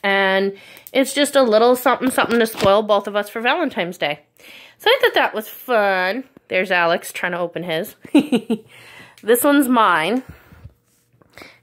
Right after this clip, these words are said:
And what I'm gonna do for you guys is I'm gonna open it.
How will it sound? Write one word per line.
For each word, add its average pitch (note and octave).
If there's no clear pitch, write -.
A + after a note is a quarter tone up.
And G#3+
what G#3+
I'm F#3
gonna F3+
do F4
for -
you G#3+
guys B2
is C#4
I'm C#4
gonna D4
open G#4
it. A#3+